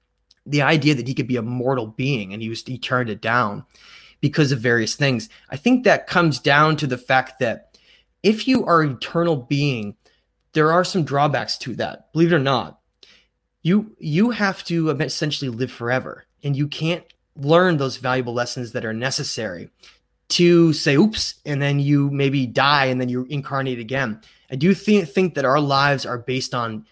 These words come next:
generations and generations of past lives where we've had to learn from certain mistakes and change over time, that, and it's instilled within us. It's in our D N A.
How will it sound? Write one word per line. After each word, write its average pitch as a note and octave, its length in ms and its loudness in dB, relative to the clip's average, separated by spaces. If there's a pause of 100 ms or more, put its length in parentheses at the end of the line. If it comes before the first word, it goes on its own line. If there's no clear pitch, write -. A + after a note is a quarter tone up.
(180)
generations D#3+ 720 2
and A#2 140 -8
generations C#3 600 0
of A2+ 140 -6
past C3 340 -2
lives A#2+ 520 0 (320)
where B2+ 160 2
we've D3+ 240 6
had C3+ 240 0
to B2 80 -6
learn C3 520 -2 (180)
from B2+ 180 -4
certain B2 260 -2
mistakes B2+ 560 -2
and A#2 160 -6
change B2+ 340 2
over A#2 200 -4
time, C#3 460 2
that, G#2+ 120 -2
and C3+ 220 -4
it's C3 200 -4
instilled D3 640 4
within C3+ 260 2
us. G#2 300 -4
It's C3+ 140 -6
in D#3 100 2
our E3 100 4
D A#2+ 220 -4
N G#2+ 80 -6
A. A#2+ 300 -6